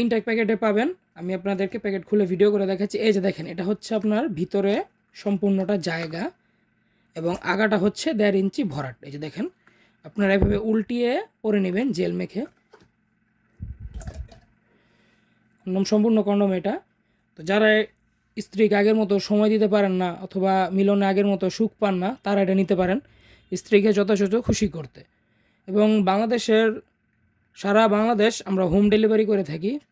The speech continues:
কুরিয়ারের মাধ্যমে। আপনি চাইলে পাঠাও কুরিয়ার অথবা স্ট্রিট ফাস্ট বা এসি পরিবহন, যে কোনো কুরিয়ারের মাধ্যমে এটা নিতে পারবেন।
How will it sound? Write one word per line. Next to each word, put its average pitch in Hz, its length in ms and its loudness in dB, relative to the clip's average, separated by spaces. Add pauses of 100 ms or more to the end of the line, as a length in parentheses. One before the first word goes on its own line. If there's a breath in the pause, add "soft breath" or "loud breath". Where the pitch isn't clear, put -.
(140)
কুরিয়ারের 190 400 0
মাধ্যমে। 185 420 -2 (100)
আপনি 196 220 -4
চাইলে 202 280 2
পাঠাও 202 300 2
কুরিয়ার 190 400 2 (560)
অথবা 196 180 -2 (100)
স্ট্রিট - 280 -4
ফাস্ট 202 320 -2
বা 185 160 -4
এসি 196 180 -2
পরিবহন, 202 440 0
যে 202 120 0
কোনো 214 200 2
কুরিয়ারের 208 440 2
মাধ্যমে 202 260 2
এটা 196 180 0
নিতে 196 140 -4
পারবেন। 190 320 -2